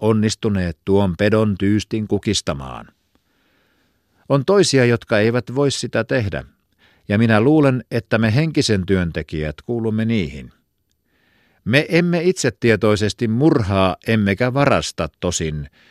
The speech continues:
mutta me emme voi kieltää inhimillistä myötätuntoamme miltään elolliselta,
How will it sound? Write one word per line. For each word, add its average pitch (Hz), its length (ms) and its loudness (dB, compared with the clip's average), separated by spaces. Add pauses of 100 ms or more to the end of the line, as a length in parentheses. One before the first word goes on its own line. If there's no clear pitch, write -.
(500)
mutta 120 280 -2
me 127 260 -2
emme 113 220 0
voi 143 300 2
kieltää 107 600 0 (200)
inhimillistä 123 800 -2
myötätuntoamme 90 1000 -2
miltään 98 540 -2
elolliselta, 92 760 -2